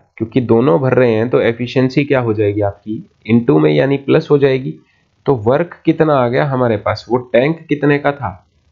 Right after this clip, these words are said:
तो छत्तीस गुणा में चार यानी एक सौ चौवालीस यूनिट, एक सौ चौवालीस unit का वो tank आ चुका है।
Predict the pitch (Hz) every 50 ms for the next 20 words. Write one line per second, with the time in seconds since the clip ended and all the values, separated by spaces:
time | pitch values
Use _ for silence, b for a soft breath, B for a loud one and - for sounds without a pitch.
0 | _ - 107 107 - - 135 135 - - 190 196 185 190 127 131 127 123 120 117
1 | 117 117 117 123 - 120 117 113 107 107 110 107 98 95 98 101 110 131 156 -
2 | _ _ _ _ _ - 104 107 - - - - 143 147 143 - - 113 107 95
3 | 98 92 95 104 - - - - 98 98 92 - - - _ _ _ _ _ _
4 | _ _ _ _ _ _ _ _ _ _ _ _ _ _ _ _ _ _ _ -
5 | 127 127 - - - 170 170 - 139 127 127 139 151 185 190 190 147 135 123 120
6 | 120 123 - 123 123 143 160 156 - 117 104 101 95 92 90 - - - - 92
7 | 95